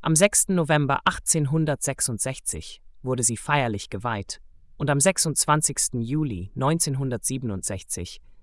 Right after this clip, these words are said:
hielt Papst Paul der Sechste dort eine große Messe ab.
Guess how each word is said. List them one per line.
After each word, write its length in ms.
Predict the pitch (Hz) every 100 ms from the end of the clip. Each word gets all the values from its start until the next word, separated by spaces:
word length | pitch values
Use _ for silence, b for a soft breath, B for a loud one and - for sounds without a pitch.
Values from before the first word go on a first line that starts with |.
| -
hielt 260 | - 147 -
Papst 360 | 147 - -
Paul 280 | - 151 151
der 140 | 120
Sechste 480 | 110 143 - - 87
dort 320 | 85 107 113 -
eine 180 | 110 104
große 360 | 107 113 -
Messe 380 | 101 117 - -
ab. 260 | - -